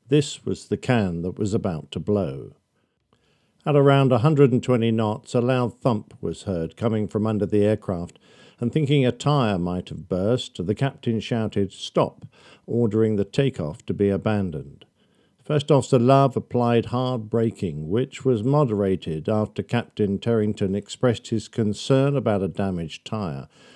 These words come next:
Nine seconds after aborting, the cockpit fire warning sounded, and the tower confirmed that,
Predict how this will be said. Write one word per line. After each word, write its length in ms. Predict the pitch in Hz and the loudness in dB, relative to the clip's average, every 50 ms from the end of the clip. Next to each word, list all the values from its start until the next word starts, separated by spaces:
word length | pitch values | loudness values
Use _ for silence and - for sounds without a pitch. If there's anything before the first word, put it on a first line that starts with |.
| - _ _ _ _ | -20 _ _ _ _
Nine 320 | - 110 107 107 104 101 95 | -4 -2 0 0 0 0 -2
seconds 600 | - - - 147 160 151 - 107 87 82 85 82 | -2 0 0 0 0 0 0 -2 -2 -2 -2 -4
after 440 | 98 92 92 90 - - 90 90 87 | -4 -4 -4 -6 -8 -6 -4 -4 -4
aborting, 600 | 78 - 98 92 92 95 - 107 101 98 98 98 - - - - _ _ _ | -2 -2 -4 -4 -4 -4 -2 -2 -2 -2 -2 -4 -8 -12 -20 -20 _ _ _
the 80 | - - | -12 -6
cockpit 440 | - - 160 - - - 180 190 - | -2 -2 -2 -2 -2 -4 -4 -4 -4
fire 460 | - - 170 170 165 147 127 104 98 | -4 -2 0 0 2 2 2 2 0
warning 480 | 87 87 90 92 87 80 82 78 76 | 0 -2 -4 -4 -4 -6 -6 -8 -8
sounded, 580 | 73 - - 110 101 90 85 76 69 69 69 - - _ - - - - _ - | -10 -8 -6 -4 -4 -4 -4 -6 -8 -8 -10 -12 -16 _ -20 -20 -20 -20 _ -6
and 140 | 104 101 | -4 -4
the 80 | 98 98 | -4 -4
tower 380 | - - 131 131 139 143 147 147 | -2 0 2 4 6 6 4 4
confirmed 640 | 147 - 151 143 135 - 131 117 107 104 98 98 80 | 4 4 2 4 4 4 4 4 4 2 2 2 2
that, 380 | 107 107 104 107 101 - - | 2 2 2 0 -2 -6 -12